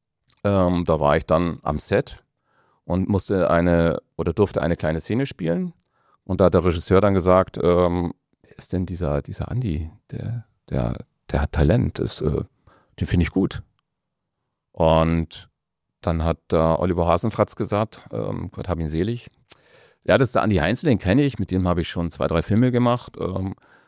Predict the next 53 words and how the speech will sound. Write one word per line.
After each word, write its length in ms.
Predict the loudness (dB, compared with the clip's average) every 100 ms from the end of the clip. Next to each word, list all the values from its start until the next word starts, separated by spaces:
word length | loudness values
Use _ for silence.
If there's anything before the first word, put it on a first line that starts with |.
| _ 0
der 80 | 4
will 120 | 4
eh 80 | 4
Schauspieler 540 | 2 0 2 2 4
werden 380 | 4 2 2 0
und 340 | -2 -4 -2
ja“, 160 | -2 -4
sagt 240 | -4 -12
er, 60 | -12
„das, 260 | -10 -16 -12
das 300 | -12 -12 -20 -12
müssen 220 | -12 -4
wir 80 | -4
jetzt 120 | -4
irgendwie 420 | -6 -4 -6 -8 _ -20 _
fördern.“ 420 | -2 -2 -2 -6 -12
Und 160 | -10 -4
dann 360 | -2 -2 -6 _ _
war 120 | -4
ich 80 | -4
gerade 220 | 0 2
auf 80 | 0
dem 80 | -4
Klo 180 | -4 -2
und 100 | -2
kam 220 | -2 0
wieder 240 | 2 4 2
und 80 | 0
dann 160 | -6 _ -20 _ _ _ _
kam 200 | -6 0
Heinz 220 | 2 2 4
Hönig 240 | 4 4
und 60 | 2
hat 60 |
gesagt, 240 | 2 -2 -2
„Du 40 |
bist 160 | -6 -4
der 60 | -2
Andi, 220 | -2 0
oder?“ 240 | 2 2
Sag 140 | 0 -4
ich, 180 | -4 -18 _
„Ja.“ 240 | -2 -2 -4 _ _
„Ah, 180 | -6 -6
du, 180 | -6 -10
der, 300 | -6 -6 -6
der 140 | -2 2
Wedel 200 | 4 4
hat 120 | 2
grad 140 | -2
von 140 | 0 0
dir 100 | 0
gesprochen. 500 | 0 0 0 0